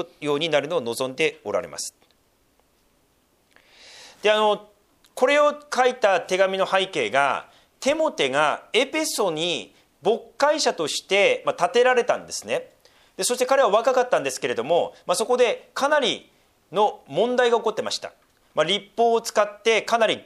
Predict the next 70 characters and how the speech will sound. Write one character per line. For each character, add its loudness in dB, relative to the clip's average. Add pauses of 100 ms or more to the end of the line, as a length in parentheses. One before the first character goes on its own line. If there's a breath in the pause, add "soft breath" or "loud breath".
(140)
論 2
争 2
を 4
し -8
て -2
い -6
る -6
人 -10
た -2
ち -12
が -6 (120)
い -10
て、 0 (480 soft breath)
え、 -4
そ -2
し -4
て、 2
ま 0
あ、 -2
系 2
図 -8
で 4
あ 4
る -2
と -6
か -2
い 0
ろ 0
ん -6
な -2
も -4
の 0
を -2
使 -4
っ 0
て -4
で -6
す -10
ね、 -8
こ -6
の、 -2 (300 loud breath)
で、 0 (160)
私 0
こ -6
そ -4
が 2
知 -4
っ -10
て -6
い -4
る -8
と -4
い -4
う、 -12 (240 soft breath)
ま -2
あ、 -6
そ 0
う 0
い -4
う -4
人 -4
が -2
い -12
た 2
わ 0
け -4
な -10
ん -16
で -20
す。 -12